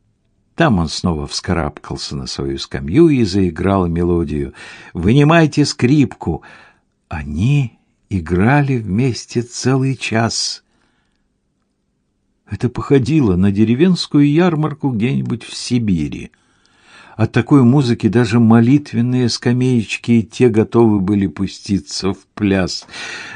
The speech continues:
Наконец Вебер, обессилев, свалился на пол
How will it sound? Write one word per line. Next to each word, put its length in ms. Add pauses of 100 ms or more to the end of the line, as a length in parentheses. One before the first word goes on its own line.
Наконец 680
Вебер, 580
обессилев, 800
свалился 720
на 280
пол 400